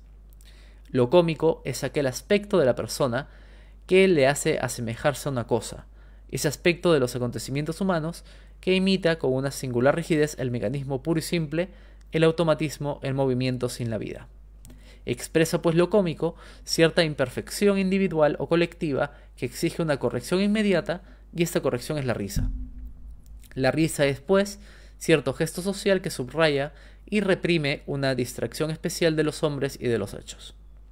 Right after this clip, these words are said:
Bien, como mencioné, a quien desee una mayor explicación sobre estas ideas, lo remito al video anterior.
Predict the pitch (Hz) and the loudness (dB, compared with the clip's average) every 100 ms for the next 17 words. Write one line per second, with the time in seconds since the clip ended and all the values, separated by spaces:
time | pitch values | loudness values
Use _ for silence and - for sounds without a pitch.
0 | - - - - - - 120 67 - - | -20 -20 -20 -20 -18 -6 -6 -6 -14 -20
1 | - - - - - - - - - - | -20 -20 -20 -20 -20 -20 -20 -20 -20 -20
2 | - - 151 156 147 160 165 208 - - | -8 -2 0 2 0 0 0 -2 -6 -20
3 | - - - - - 143 147 143 143 143 | -20 -20 -20 -10 -6 -2 -2 -2 -4 -4
4 | 135 127 214 214 208 175 156 175 175 - | -4 -2 2 4 4 2 2 0 -4 -8
5 | 117 120 156 139 127 131 170 170 165 147 | -6 -4 -4 -2 -4 -2 -4 -2 2 2
6 | 147 - - - - - 151 156 147 151 | 2 -2 -16 -20 -6 0 2 2 0 0
7 | 127 127 127 117 101 | 2 2 0 -4 -6